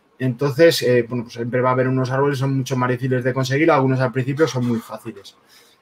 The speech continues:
Y luego, aparte, vamos a tener que ir apagando fuegos, estos fueguecitos que hay aquí, que se llama, si los apagas, los puedes ir llevándotelos a tu,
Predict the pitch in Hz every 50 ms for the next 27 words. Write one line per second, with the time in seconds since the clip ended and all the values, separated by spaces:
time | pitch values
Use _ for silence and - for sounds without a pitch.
0 | _ _ _ _ _ - 190 202 220 233 226 220 220 202 196 - - 247 247 247
1 | - 226 220 220 214 208 208 208 - 214 214 - 208 208 214 214 202 - - 208
2 | 208 208 - - - 175 196 220 - - - - 143 151 139 143 151 147 160 185
3 | 202 202 196 170 - - 196 202 202 190 175 202 220 214 208 180 - - 175 139
4 | - 190 185 180 165 - 170 160 180 175 - - 185 175 170 165 160 - 196 202
5 | 208 220 - - 147 131 139 139 147 170 170 - - 151 143 139 147 147 139 135
6 | 175 180 190 202 180 175 - - - 160 156 160 175 165 156 160 160 160 165 170
7 | 170 - 175 165 170 156 - 143 131 127 - 135 131 127 123 120 113